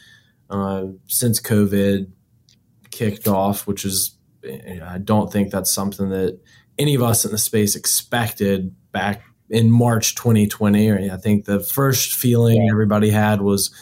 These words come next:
Speaker 1: "Oh no, here goes another oh seven, oh eight, everything's gonna crash." And then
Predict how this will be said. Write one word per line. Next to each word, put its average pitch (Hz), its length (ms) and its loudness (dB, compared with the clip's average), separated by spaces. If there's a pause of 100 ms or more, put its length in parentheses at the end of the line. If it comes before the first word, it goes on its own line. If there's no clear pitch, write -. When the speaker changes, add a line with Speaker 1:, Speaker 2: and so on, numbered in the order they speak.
(360)
Speaker 1:
"Oh 123 100 2
no, 117 240 4
here 113 200 2
goes 110 200 2
another 107 420 4
oh 110 80 2
seven, 110 360 2
oh 107 120 4
eight, 104 200 4
everything's 104 420 2
gonna 98 160 -2
crash." 98 540 -2
And 101 160 -2
then 101 280 2